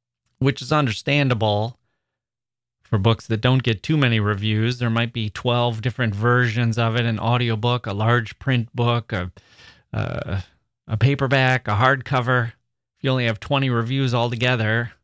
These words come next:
you kinda wanna know all twenty, right? Give you some sense so you can read the reviews.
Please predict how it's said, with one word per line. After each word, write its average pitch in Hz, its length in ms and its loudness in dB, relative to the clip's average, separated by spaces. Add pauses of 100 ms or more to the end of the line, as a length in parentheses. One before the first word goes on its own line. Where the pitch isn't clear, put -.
(800)
you 127 80 -2
kinda 127 300 2
wanna 107 240 0
know 107 460 0 (300)
all 104 220 0
twenty, 120 500 0 (240)
right? 110 460 -2 (300)
Give 107 140 -2
you 107 80 0
some 95 260 0
sense 117 420 0
so - 140 -6
you 104 120 -2
can 98 160 -2
read 117 220 -2
the 117 80 -2
reviews. 123 540 -2